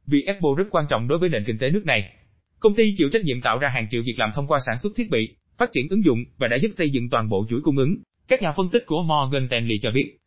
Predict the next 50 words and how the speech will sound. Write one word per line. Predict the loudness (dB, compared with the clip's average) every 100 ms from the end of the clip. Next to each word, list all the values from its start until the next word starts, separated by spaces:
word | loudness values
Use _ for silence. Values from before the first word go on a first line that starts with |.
| 0
mặc | 0
dù | 2 0
khả | 0
năng | -2 -2
xảy | -2
ra | -2 -2
sự | -2 -2
chia | 2
rẽ | 2
sâu | 0 2
rộng | 2 0 _ _
giữa | -2 0
Apple | 0 2 2 2 0
và | -4
Trung | 0
Quốc | 0 0
trong | -2 -2
thế |
giới | 0 0
đa | 0 -2
cực | -2 0
này | 0 -2 _ _
rõ | 0 0
ràng | 2 0 -2
là | -2
tồn | -2 -2
tại, | -2 -2 -6 -4
nhưng | -2 0
chúng | 2
tôi | 2 4
không | 0
tin | 0 0
rằng | -2 -2
những | -4 -2
tin | -2
tức | -2 -2
gần | -2
đây | 0 0 -2 _ -2
nhất | 0 0
thiết | -2
phải | -2 0
báo | 0 -2
trước | -4
kịch | -2 -2
bản | -2 -2
trường | -2
hợp | -2 -2
xấu | -2
nhất | 0
này. | 0 -2